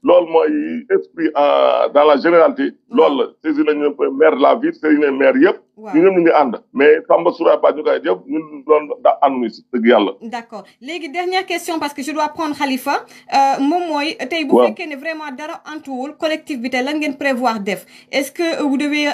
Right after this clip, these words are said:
Speaker 2: vous allez rencontrer la presse, de faire conférence de presse, ou bien, euh, voilà, manifester de manière pacifique? Qu'est-ce que vous comptez faire pour vous faire entendre?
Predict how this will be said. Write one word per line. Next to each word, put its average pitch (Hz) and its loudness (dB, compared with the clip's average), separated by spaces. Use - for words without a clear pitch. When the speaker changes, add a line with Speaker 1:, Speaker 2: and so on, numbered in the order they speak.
Speaker 2:
vous 240 -4
allez 269 0
rencontrer 269 -4
la 269 -2
presse, 349 -4
de 254 -2
faire 247 -6
conférence 277 -4
de 294 -6
presse, 359 -2
ou 262 -2
bien, 285 -2
euh, 254 -2
voilà, 262 0
manifester 269 -4
de 254 -4
manière 254 -4
pacifique? 339 -4
Qu'est-ce 302 -6
que 320 -4
vous 277 -4
comptez 254 -4
faire 262 -4
pour 269 -4
vous 247 -4
faire 247 -2
entendre? 214 -6